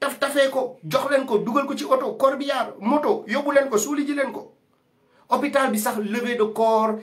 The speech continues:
def ko cérémonie, ils n'ont pas permis ça à la famille. Jël leen vidéo bi ngeen dagg ko, yóbbu ko parents juge Samba Sall yi, ngeen ne ndax li may wax ni bu dee fen la nañu génn weddi ko. On a beaucoup d'informations dans ce pays-là.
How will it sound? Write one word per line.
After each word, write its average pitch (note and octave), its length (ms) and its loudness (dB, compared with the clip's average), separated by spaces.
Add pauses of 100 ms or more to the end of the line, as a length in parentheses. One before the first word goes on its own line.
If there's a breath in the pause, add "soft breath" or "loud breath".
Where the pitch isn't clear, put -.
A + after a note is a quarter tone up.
(120 loud breath)
def G#3+ 180 0
ko G#3+ 80 -2
cérémonie, G#3 540 4
ils G3 140 -4
n'ont G#3 200 2
pas A#3 160 4
permis G3+ 360 0
ça G3 180 -4
à E3 140 -6
la C#3 100 -6
famille. C3 300 -8 (960)
Jël A#3+ 220 -2
leen B3+ 200 2
vidéo G3+ 280 4
bi E3 100 2
ngeen E3 460 -2
dagg D#3 220 0 (100)
ko, C3 140 -2
yóbbu F#3+ 320 -2
ko F3 120 -4
parents E3 460 2
juge D3 200 -4
Samba C#3+ 260 -2
Sall C3+ 260 -2
yi, C#3 60 -4
ngeen F3+ 200 0
ne F3 140 0
ndax F3+ 200 -2
li F3+ 100 -8
may F3 160 -2
wax D#3 200 0
ni B2 220 -4 (300 soft breath)
bu C#3+ 100 0
dee G3+ 160 4
fen F3 260 0
la D#3 80 2
nañu D#3 260 4
génn D3 180 2
weddi B2+ 320 -2
ko. G#2+ 100 -16 (1700 soft breath)
On A3 120 -4
a B3 80 0
beaucoup C4+ 240 -8
d'informations A#3+ 680 -2
dans A3+ 120 0
ce A3+ 120 -8
pays-là. A#3+ 420 -10